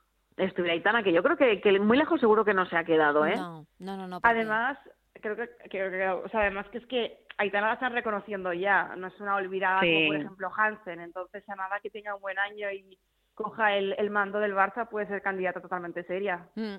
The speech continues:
Speaker 2: eh, esperemos que Aitana vuelva bien porque co-, también ha tenido una pretemporada
Speaker 3: Mm.
Speaker 2: complicada de, de lesiones, eh, volvió el pros-, el pasado fin de semana. Eh, que creo que estuviste en el partido, ¿no, Chantal, frente al Athletic Club de Bilbao?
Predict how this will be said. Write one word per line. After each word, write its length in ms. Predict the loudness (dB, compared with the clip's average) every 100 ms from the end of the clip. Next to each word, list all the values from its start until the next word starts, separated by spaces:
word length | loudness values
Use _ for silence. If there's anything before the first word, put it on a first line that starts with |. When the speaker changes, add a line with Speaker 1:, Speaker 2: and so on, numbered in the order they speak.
| -10
Speaker 2:
eh, 160 | -10
esperemos 380 | -10 -10 -8 -8
que 60 | -8
Aitana 260 | -8 -6
vuelva 760 | -6 -6 -6 -6 -6 -8 -10 -12
bien 340 | -10 -8 -8 -10
porque 360 | -12 -12 -14
co-, 140 | -16 -20 -14
también 240 | -10 -8 -10
ha 60 |
tenido 260 | -8 -8 -6
una 260 | -4 -4 -4
pretemporada 640 | -8 -8 -4 -2 -2 -4
Speaker 3:
Mm. 20 |
Speaker 2:
complicada 680 | -6 -8 -8 -4 -4 -4 -8 -14 -18 _ -10
de, 440 | -6 -4 -4 -6
de 120 | -6
lesiones, 640 | -6 -6 -6 -6 -6 -8 -8
eh, 140 | -6
volvió 240 | -6 -8 -8
el 80 |
pros-, 160 | -8 -8
el 180 | -8 -8
pasado 280 | -6 -6 -6
fin 160 | -6 -8
de 140 | -8
semana. 460 | -8 -8 -6 -8 -12 _ _ _ _ _ -12
Eh, 180 | -10 -8
que 140 | -6
creo 160 | -4 -2
que 60 |
estuviste 280 | -2 -4 -4
en 80 | -4
el 60 | -2
partido, 340 | -2 -2 -2
¿no, 960 | 0 0 -2 -2 -2 -2 -2 -4 -6 -10
Chantal, 360 | -10 -6 -6 -6
frente 180 | -8 -8
al 40 |
Athletic 240 | -8 -8 -8
Club 100 | -6
de 80 | -6
Bilbao? 340 | -6 -8